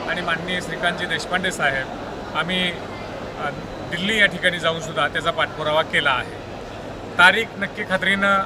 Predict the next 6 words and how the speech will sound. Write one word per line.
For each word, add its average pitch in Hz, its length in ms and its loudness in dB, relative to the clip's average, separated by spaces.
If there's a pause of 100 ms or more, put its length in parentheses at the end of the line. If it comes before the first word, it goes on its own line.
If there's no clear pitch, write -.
(220)
अंतिम 175 320 0
सुनावणीसाठी 190 800 2 (140)
आता 175 220 4 (140)
केस 185 260 -2
लागू 175 220 2
शकते 175 420 -2